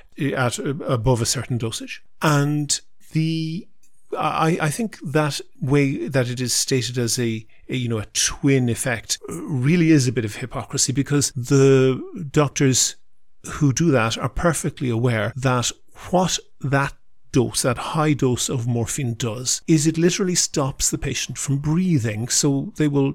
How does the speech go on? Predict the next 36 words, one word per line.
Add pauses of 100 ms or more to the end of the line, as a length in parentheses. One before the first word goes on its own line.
(120)
die
almost
immediately. (100)
And (320)
I
don't
know
that
you
have
used
it, (260)
but (280)
it
is
used
by
many
people
to
say,
"Well,
this
is
hypocrisy,
shouldn't
we
formalise
this?"
But
is
it
possible
maybe
that (180)
hypocrisy